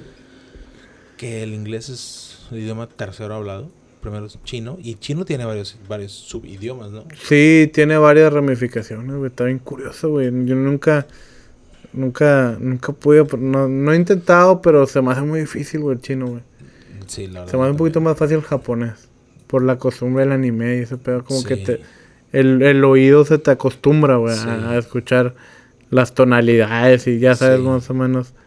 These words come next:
Speaker 2: Y el chino no, o sea,
Speaker 1: Eso
Speaker 2: cero.
Speaker 1: sí. <laughs>
Speaker 2: O sea, el, el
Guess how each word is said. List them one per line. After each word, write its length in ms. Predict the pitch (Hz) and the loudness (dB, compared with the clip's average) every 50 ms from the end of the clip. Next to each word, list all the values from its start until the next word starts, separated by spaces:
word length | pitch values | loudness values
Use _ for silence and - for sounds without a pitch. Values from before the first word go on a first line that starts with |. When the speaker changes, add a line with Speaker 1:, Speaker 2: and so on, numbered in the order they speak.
| _ _ - | _ _ -6
Speaker 2:
Y 60 | 120 | -6
el 120 | 117 110 | -6 -4
chino 300 | - - 120 117 120 120 | -6 -8 -8 -6 -6 -6
no, 320 | 113 110 104 104 107 117 120 | -8 -8 -8 -8 -6 -4 -4
o 100 | 123 113 | -4 -4
sea, 260 | 117 120 113 107 - _ _ _ _ _ _ _ | -4 -6 -6 -8 -12 _ _ _ _ _ _ _
Speaker 1:
Eso 80 | - 107 | -8 -2
Speaker 2:
cero. 380 | 110 107 113 123 120 113 107 - - - | 0 2 2 2 2 0 -2 -8 -12 -12
Speaker 1:
sí. 140 | - - - - | -12 -12 -12 -14
<laughs> 40 | - - - - - - 147 - - 160 156 - _ - | -18 -20 -20 -20 -16 -16 -16 -10 -10 -12 -12 -12 _ -12
Speaker 2:
O 100 | - 117 | -8 -8
sea, 140 | 113 113 120 | -4 -2 -2
el, 100 | 117 110 - | -2 -2 -4
el 260 | - - 127 123 113 | -8 -6 -6 -6 -8